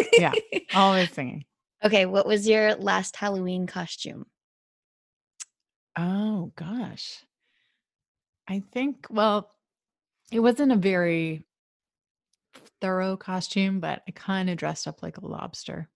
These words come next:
Speaker 1: to take my daughter <laughs> trick-or-treating, but it was minimal effort.
Speaker 2: You just threw a lobster together?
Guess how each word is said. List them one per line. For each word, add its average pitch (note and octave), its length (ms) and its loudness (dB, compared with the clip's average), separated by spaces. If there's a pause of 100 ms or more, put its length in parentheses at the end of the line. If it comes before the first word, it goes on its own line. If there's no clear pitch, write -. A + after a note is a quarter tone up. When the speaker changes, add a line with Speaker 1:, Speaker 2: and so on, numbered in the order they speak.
(580)
Speaker 1:
to - 120 -8
take - 380 2
my D#3+ 120 -4
daughter E3+ 380 0
<laughs> A3+ 120 0
trick-or-treating, F3+ 880 4
but - 160 6
it - 80 4
was G3+ 220 2 (440)
minimal G#3+ 400 10
effort. D#3 400 4 (340)
Speaker 2:
You A#3 120 4
just B3 200 2
threw A#3+ 240 8
a A3+ 40 6
lobster G#3 440 4
together? D4+ 360 0